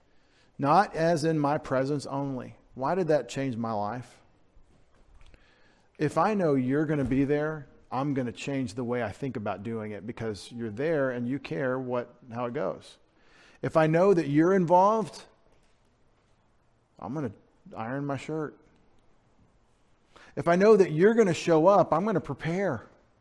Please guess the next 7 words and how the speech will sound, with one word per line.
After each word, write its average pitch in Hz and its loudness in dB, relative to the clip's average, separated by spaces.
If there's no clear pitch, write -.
I'm 170 -8
gonna 196 0
have 156 -2
something 151 -2
to 147 -2
say. 190 0
See? 190 0